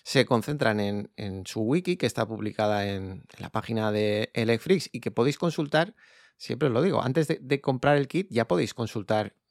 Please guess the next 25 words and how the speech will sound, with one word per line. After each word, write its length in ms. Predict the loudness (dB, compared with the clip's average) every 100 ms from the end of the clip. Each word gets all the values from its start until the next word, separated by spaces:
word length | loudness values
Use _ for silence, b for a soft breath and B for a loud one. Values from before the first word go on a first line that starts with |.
| _
lo 500 | -8 -4 -2 -2 -4
que, 400 | -2 -2 -2 -2
los 160 | -4 -6
ejemplos 460 | -6 -4 -2 -4
que 260 | -4 -4 -2
os 100 | -4
está 220 | -6 -4
ofreciendo 640 | -4 -4 -2 -2 -2 -2 -4
el 120 | -6
fabricante 560 | -2 -2 0 0 2 0
a 60 |
nivel 440 | 0 0 -2 -4 -8 b b b
de 220 | -4 -2
contenidos 480 | 0 0 2 2 2
educativos. 600 | 2 4 4 2 0 -4
Así 200 | -12 -10
que 100 | -6
nada, 200 | -4 -4
pues 160 | -6 -6
podéis 220 | -2 0
verlo, 240 | 2 0 0
son 240 | 0 -2 0
once 420 | 0 2 0 0 _ _ _ _ -12
ejemplos 360 | -2 0 0 -2
prácticos 600 | -2 -2 -2 0 -2